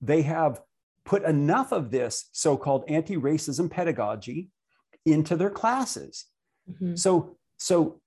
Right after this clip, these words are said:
Speaker 1: this is, is, is a power play like we've not seen.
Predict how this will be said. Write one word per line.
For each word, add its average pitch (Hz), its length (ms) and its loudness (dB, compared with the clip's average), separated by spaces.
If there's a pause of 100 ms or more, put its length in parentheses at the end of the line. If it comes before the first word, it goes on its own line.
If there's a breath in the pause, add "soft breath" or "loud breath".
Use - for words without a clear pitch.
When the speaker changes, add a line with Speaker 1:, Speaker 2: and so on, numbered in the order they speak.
Speaker 1:
this 226 280 2
is, 202 260 2
is, 180 280 2
is 151 180 2
a 107 180 -4
power 196 400 0
play - 420 -10 (400)
like 151 220 2
we've 160 160 4
not 165 260 0
seen. 151 460 -6